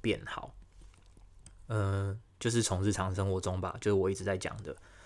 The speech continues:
日常生活中其实可以学得到很多英文，就像我之前说的，呃，Starbucks，呃，Facebook，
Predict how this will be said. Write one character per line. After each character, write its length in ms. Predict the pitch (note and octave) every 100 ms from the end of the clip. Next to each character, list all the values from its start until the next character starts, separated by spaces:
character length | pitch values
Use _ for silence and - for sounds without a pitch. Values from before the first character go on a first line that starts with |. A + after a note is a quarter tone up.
| - -
日 100 | C3+
常 220 | A2+ G#2
生 220 | - A2
活 120 | A2+
中 280 | F#2 G2+ G2
其 160 | G2+ F2+
实 80 | F#2+
可 160 | -
以 20 |
学 180 | G2+ G2
得 80 | F#2
到 160 | G2 F2+
很 240 | - F2+
多 220 | G2+ F#2
英 180 | F#2+ G2
文， 160 | G1+ G#2
就 120 | G#2
像 180 | A2 F#2+
我 60 |
之 100 | G2
前 160 | G2+ F#2+
说 220 | - F#2+
的， 180 | F#2 - - - - -
呃， 340 | A2 F#2 F2+ F2
Starbucks， 840 | - - F#2+ F#2+ G2+ - - - -
呃， 480 | - F#2 F#2+ F#2+ - -
Facebook， 480 | G2 - F#2 -